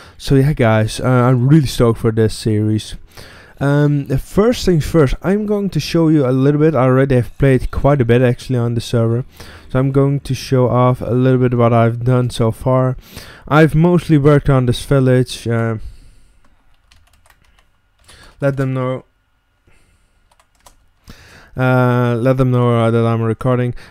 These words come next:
Uh, I'm living mostly in this village. Um,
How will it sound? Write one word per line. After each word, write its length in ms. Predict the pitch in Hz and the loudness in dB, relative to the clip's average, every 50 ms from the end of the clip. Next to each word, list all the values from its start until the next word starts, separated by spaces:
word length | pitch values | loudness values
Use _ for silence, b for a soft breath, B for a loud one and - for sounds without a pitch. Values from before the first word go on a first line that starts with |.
| B | B
Uh, 220 | - 123 131 135 107 | -4 0 0 0 2
I'm 220 | 131 156 160 165 | 0 0 2 2
living 400 | 165 165 160 156 151 143 143 139 | 2 2 2 2 2 0 0 0
mostly 340 | 147 147 147 - - 143 139 | 0 0 0 -2 -2 -4 -2
in 60 | 131 | -2
this 160 | 127 127 - | -2 -4 -4
village. 600 | - - 135 131 127 123 123 123 - - - - | -4 -2 -2 0 0 0 0 0 -2 -6 -12 -10
Um, 520 | - 113 117 117 117 117 117 113 117 110 | -6 -4 -4 -2 -2 -4 -4 -6 -8 -10